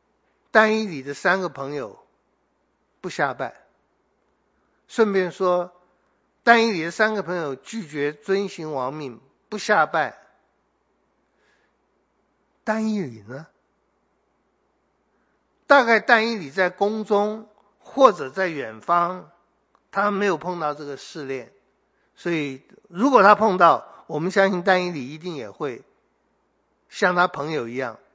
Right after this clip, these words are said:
不向这个巨像下拜。那么，不过圣经上只有讲这三个朋友的事。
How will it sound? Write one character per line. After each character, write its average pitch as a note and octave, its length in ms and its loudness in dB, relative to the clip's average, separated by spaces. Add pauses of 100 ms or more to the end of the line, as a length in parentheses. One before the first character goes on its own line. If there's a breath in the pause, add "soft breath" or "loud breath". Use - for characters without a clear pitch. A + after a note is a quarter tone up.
(100)
不 F3 80 -8
向 D3+ 240 -4
这 C3 60 -8
个 C3 80 -4
巨 C#3 200 -16
像 B2 220 -10
下 A#2 220 -10
拜。 A2+ 260 -14 (1500)
那 C#3 80 -14
么， C#3+ 160 -10
不 F#3 120 -6
过 G#3 320 4
圣 A#3 280 0
经 G#3+ 120 0
上 G3 160 4
只 F3+ 160 -4
有 G3 80 2
讲 C3+ 240 -4
这 D3+ 100 -10
三 F#3 240 -4
个 F3+ 80 -6
朋 C#3+ 160 -10
友 B2+ 160 -8
的 A#2 120 -14
事。 - 260 -18